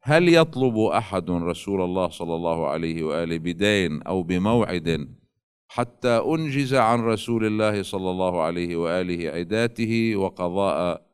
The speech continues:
دينه؟ ثم بعد الأمير قام الحسن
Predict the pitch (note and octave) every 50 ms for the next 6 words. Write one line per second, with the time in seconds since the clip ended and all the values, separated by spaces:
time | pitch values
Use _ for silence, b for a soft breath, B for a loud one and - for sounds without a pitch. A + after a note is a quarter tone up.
0 | _ _ _ _ _ _ _ _ _ _ _ - E2+ A2 B2 C#3+ D3 D3+ D#3 D#3+
1 | E3 D#3 C3 - - _ _ _ _ - - - E3 F3 F3+ F3 F3 F3 F3+ F3+
2 | F3+ F3+ F3 E3 D3 D3+ F3+ F#3 F#3+ G3 F3+ G3 F#3+ F#3 C3+ E3+ F3 F3+ G3 G3
3 | G3+ G3+ F#3+ D#3+ C#3+ - - _ _ - D#3+ D#3+ E3 E3+ E3 D#3+ D3+ C#3 B2+ A#2+
4 | A2+ G2 - - D#3+ F3 F3 - D#3 D3 D3+ D3+ D3+ D#3 D#3+ E3